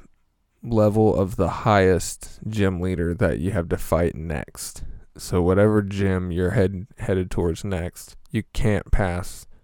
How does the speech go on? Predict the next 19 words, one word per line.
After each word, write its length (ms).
the 100
highest 480
gym 200
leader's 380
level. 380
Or 80
the 80
highest 360
gym 180
leader 200
Pokemon's 800
level. 340
Yeah. 220
Anyways, 1000
<laughs> 180
that 360
tangent 580
aside, 760
uh, 320